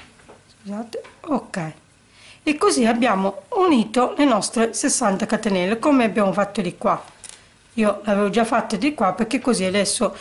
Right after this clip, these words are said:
lo vedete anche voi, vedete? Adesso andiamo a camminare con delle maglie basse. Non fatele troppo, oh, larghe, perché sennò vi si stringe il lavoro, eh.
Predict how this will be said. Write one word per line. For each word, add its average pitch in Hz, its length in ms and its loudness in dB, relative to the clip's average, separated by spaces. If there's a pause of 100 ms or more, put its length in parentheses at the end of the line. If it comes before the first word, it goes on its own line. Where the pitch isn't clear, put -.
(160)
lo 262 140 4
vedete 220 320 2
anche 190 240 0
voi, 170 240 2
vedete? 196 600 -2 (500)
Adesso 285 420 2
andiamo 254 320 4
a 202 60 -4
camminare 247 880 2
con 277 260 4
delle 349 200 2
maglie 196 380 2
basse. 185 760 -2 (760)
Non 277 240 2
fatele 254 460 0
troppo, 240 500 2
oh, 208 1500 4
larghe, 208 540 2
perché 220 300 -6
sennò 208 280 2
vi 196 140 0
si - 180 -2
stringe 196 380 -2
il 196 80 -2
lavoro, 185 500 2
eh. 240 400 -2